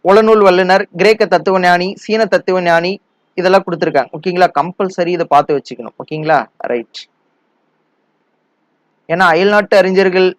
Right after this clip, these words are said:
அப்படின்ற இதுலயும் நம்மளுக்கு கொஸ்டின் கேட்கலாம். ஓகேங்களா? அந்த ஜி யு போப் வீரமாமுனிவர் கேட்பது போல இதையும் கேட்பதற்கான வாய்ப்புகள் அதிகம்.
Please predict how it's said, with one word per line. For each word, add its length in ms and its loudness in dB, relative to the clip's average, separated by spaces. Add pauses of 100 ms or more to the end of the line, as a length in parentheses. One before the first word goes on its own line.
(100)
அப்படின்ற 320 -4 (320)
இதுலயும் 380 0
நம்மளுக்கு 460 0 (460)
கொஸ்டின் 260 -6
கேட்கலாம். 440 -2 (120)
ஓகேங்களா? 220 -4
அந்த 220 2
ஜி 160 -6
யு 160 0
போப் 220 -2
வீரமாமுனிவர் 640 0
கேட்பது 420 -2
போல 460 2 (180)
இதையும் 340 -2
கேட்பதற்கான 540 -2
வாய்ப்புகள் 380 0
அதிகம். 320 -4